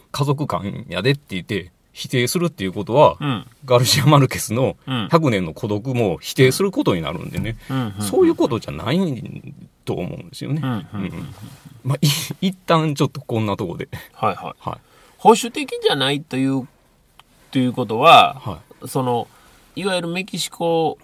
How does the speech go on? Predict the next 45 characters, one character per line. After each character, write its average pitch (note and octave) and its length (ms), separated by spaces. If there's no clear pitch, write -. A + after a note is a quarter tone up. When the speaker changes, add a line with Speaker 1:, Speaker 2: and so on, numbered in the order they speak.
Speaker 2:
の D#3+ 380
人 - 260
の、 D3+ 400
Speaker 1:
そ G#3+ 200
う - 20
そ A2 140
う F2+ 40
そ - 100
う、 - 20
そ B2 60
う。 - 40
Speaker 2:
そ - 180
の、 A2 340
家 - 140
族 C#3+ 240
観 G#3+ 200
っ - 20
て G3+ 80
い - 20
う D3+ 40
の F3 60
が、 D#3+ 300
Speaker 1:
世 - 160
界、 - 0
Speaker 2:
ま E3 60
あ、 - 40
あ F3 40
れ D#3 80
が、 A#3+ 160
Speaker 1:
世 - 60
界 F3 200
観 F2+ 220
が。 F2+ 80
Speaker 2:
が、 F3 320
あ F3+ 60
れ G3 80
が A3 100
ノ D3+ 200
ー C#3+ 40
マ D3 140
ル D3 60
で C#3 120
あ F#2+ 60
る F#2 80
と。 - 300